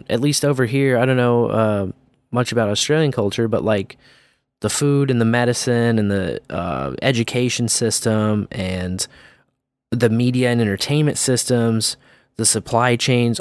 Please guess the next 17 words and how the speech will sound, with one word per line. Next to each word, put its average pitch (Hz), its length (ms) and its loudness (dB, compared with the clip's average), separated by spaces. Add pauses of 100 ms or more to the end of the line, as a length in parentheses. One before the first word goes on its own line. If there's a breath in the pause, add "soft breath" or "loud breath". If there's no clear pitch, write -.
all 190 220 2
of 190 60 0
these 143 260 0
things 151 300 2
are 110 100 2
just 110 520 -2
so 156 880 2
over-centralized 117 1400 0
and, 120 400 2 (280)
you 131 140 0
know, 113 300 0 (720 soft breath)
in 139 180 0
constant 139 600 -2
precarious 131 680 2
states. 156 540 0
Like, 117 220 0
uh, 87 120 -4